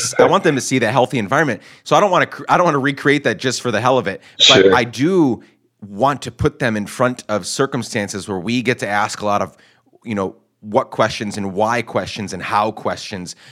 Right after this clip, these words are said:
Speaker 1: about what's happening, right? We're, so you're moving your, you know, family to Puerto Rico, which we're gonna get into more here in a few minutes. My family and I, we're hoping to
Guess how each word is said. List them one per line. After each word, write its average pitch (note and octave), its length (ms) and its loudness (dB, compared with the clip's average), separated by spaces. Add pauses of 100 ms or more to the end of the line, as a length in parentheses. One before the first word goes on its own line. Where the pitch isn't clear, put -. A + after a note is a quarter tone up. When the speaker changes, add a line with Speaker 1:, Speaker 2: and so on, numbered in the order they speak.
Speaker 1:
about G#2 580 2
what's G2+ 360 -2
happening, F2+ 520 -6
right? G2+ 300 -2
We're, A#2+ 260 4 (220)
so C3+ 140 -4
you're D3+ 140 2
moving C#3 300 2
your, A#2+ 400 2 (380)
you A2 100 -2
know, G#2+ 120 2
family G#2+ 460 0
to G2 440 -2 (120)
Puerto G2+ 200 0
Rico, G#2+ 300 0
which G2 180 -2
we're G#2 100 -4
gonna G2 160 -2
get G2 140 -2
into G2+ 260 -6
more F2+ 200 -2
here G2 180 -4
in F#2 60 -4
a E2+ 40 -8
few F#2 200 -8
minutes. G#2 400 -2 (260)
My A2+ 220 2
family G#2+ 320 0
and G2 100 0
I, F#2+ 220 0
we're A2+ 200 -2
hoping A2 460 -2
to F#2+ 480 -4